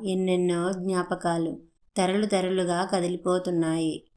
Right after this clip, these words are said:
అరవై ఏళ్ళు దాటే వరకు మా వృద్ధాప్యం ఎలా గడుస్తుందనే ఆలోచనే రాలేదు. ఆయన సహచర్యం ఇచ్చిన ధీమాయే అనుకుంటాను. ఇబ్బందులు, ఒత్తిళ్ళు ఎన్ని వచ్చినా అది కష్టంగా తోచలేదు.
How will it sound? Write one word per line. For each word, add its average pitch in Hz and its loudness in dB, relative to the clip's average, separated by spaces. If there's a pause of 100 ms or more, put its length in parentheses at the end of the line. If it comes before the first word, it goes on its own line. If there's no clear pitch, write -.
(120)
అరవై 202 4
ఏళ్ళు 196 4
దాటే 180 2
వరకు 175 0
మా 202 4
వృద్ధాప్యం 185 2
ఎలా 170 2
గడుస్తుందనే 185 0
ఆలోచనే 180 0
రాలేదు. 170 0 (440)
ఆయన 220 2
సహచర్యం 208 2
ఇచ్చిన 196 0
ధీమాయే 175 2
అనుకుంటాను. 170 -2 (320)
ఇబ్బందులు, 185 2
ఒత్తిళ్ళు 180 2
ఎన్ని 180 0
వచ్చినా 190 -2
అది 185 0 (100)
కష్టంగా 175 0
తోచలేదు. 170 -2